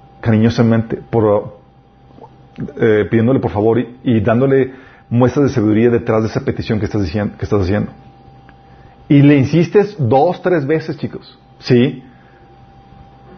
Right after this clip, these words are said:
Y si no cambia, ya sabes qué hacer como cristiano. Utilizar eso a tu favor. Muere tu ideal de esposa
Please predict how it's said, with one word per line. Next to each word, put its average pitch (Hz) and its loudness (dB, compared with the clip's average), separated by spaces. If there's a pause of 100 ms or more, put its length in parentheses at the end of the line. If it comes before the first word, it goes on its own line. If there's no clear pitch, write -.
(380)
Y 110 -2
si 123 2
no 185 2
cambia, 196 2 (560)
ya 139 2
sabes 165 0
qué 175 -6
hacer 165 0
como 156 2
cristiano. 151 0 (160)
Utilizar 151 2
eso 196 0
a 196 -6
tu 190 -4
favor. 170 0 (920)
Muere 208 4
tu 226 2
ideal 196 4
de 233 2
esposa 202 -2